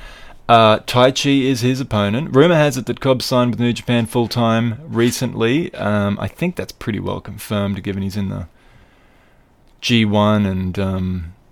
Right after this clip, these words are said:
I mean, that was, uh, apparently his goal all along. He was in A E W for a minute, and then, yeah, back to, uh, New Japan. So, good for him.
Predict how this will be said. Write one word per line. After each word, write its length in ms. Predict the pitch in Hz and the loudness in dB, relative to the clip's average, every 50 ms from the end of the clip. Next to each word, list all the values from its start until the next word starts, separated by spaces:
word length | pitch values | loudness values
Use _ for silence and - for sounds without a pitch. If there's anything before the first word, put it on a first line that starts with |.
| - - _ _ _ _ _ _ _ _ _ - - _ _ _ _ _ _ _ _ _ _ _ _ _ _ _ _ _ - | -20 -20 _ _ _ _ _ _ _ _ _ -20 -20 _ _ _ _ _ _ _ _ _ _ _ _ _ _ _ _ _ -4
I 80 | 110 110 | -2 0
mean, 180 | 110 104 101 98 | 0 0 0 0
that 140 | 101 98 101 | 0 -2 -2
was, 240 | 101 98 92 - | -2 -4 -4 -2
uh, 220 | 104 98 98 98 - | -4 -2 -2 -4 -4
apparently 420 | 92 90 - 104 104 98 101 98 98 | -4 -2 0 0 0 0 0 -2 -4
his 100 | 92 95 | -4 -4
goal 460 | - 104 101 101 101 101 98 95 - - | 0 2 2 2 2 0 -2 -4 -4 -4
all 180 | 107 104 101 | -2 -2 -2
along. 500 | 98 101 101 101 101 101 101 104 101 101 - - 214 233 - - - _ _ - - - _ _ - _ _ | -2 -2 -2 -2 -2 -2 -4 -4 -6 -6 -10 -18 -20 -20 -20 -20 -20 _ _ -20 -20 -20 _ _ -20 _ _
He 140 | - 113 110 | -8 -8 -6
was 120 | 95 95 104 | -4 -2 -2
in 100 | 101 104 | 0 0
A 180 | 104 101 101 | 0 0 0
E 60 | 101 | -2
W 320 | 85 107 98 95 98 98 92 | -2 -2 -2 -2 0 -2 -4
for 180 | - - 101 | -4 -4 -2
a 60 | 95 92 | 0 0
minute, 380 | 98 101 101 101 101 101 - - | 2 2 2 0 0 -2 -4 -6
and 200 | - 98 95 98 | -6 -2 -2 0
then, 460 | 98 98 98 98 98 95 95 92 87 - - - - - - - - - - - - - | 0 0 0 0 0 -2 -2 -4 -6 -10 -16 -20 -20 -20 -20 -20 -20 -20 -20 -18 -10 -6
yeah, 140 | 117 107 | -4 -4
back 300 | 90 - 98 98 98 - - | -4 -4 -6 -6 -6 -8 -12
to, 320 | - 101 98 95 90 92 | -10 -8 -8 -6 -6 -6
uh, 280 | 92 92 92 95 92 87 - _ _ _ _ _ _ _ _ - _ - - _ - | -8 -8 -8 -8 -10 -10 -14 _ _ _ _ _ _ _ _ -20 _ -20 -20 _ -8
New 140 | - 117 113 | -4 -4 -4
Japan. 420 | - - - 104 104 107 117 135 147 | -4 -4 -4 -2 0 0 0 0 -2
So, 560 | - - 113 101 98 98 98 98 95 95 98 | -2 -2 0 0 0 0 0 0 -2 -2 -2
good 220 | 101 - 151 151 | 0 -2 -2 0
for 100 | - 175 | 2 0
him. 540 | 135 123 123 113 107 110 123 151 175 180 | 2 4 4 4 4 2 0 0 -2 -4